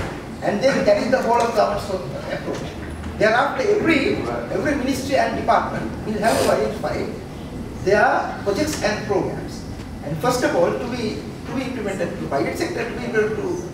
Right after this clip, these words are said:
private public partnership, to be implemented to the civil society, and to be implemented by the national body. So this is the, the next part that is coming up.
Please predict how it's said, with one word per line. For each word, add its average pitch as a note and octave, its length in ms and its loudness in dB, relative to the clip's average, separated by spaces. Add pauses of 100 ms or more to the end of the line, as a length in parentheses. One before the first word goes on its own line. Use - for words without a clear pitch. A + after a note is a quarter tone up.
private G3 240 4
public F3+ 280 0
partnership, A#3+ 440 -4
to A3 80 -6
be A#3 180 -4
implemented - 560 -4
to F3 340 0 (200)
the C#3+ 80 -2
civil C4 220 -4
society, G#3 420 0 (240)
and D#3+ 200 -4
to E3+ 80 -2
be F3 120 -2
implemented D#3+ 440 0
by D3 120 0
the D#3 100 -2
national D3+ 260 -6
body. A#2+ 160 -6 (280)
So E3 80 -4
this E3 180 -4
is G3+ 160 -6
the, F3 320 -2
the E3+ 140 -2
next - 280 -4
part D#3 280 -4
that D#3 120 -4
is D#3 120 -6
coming C#3 280 -6
up. A#2+ 100 -8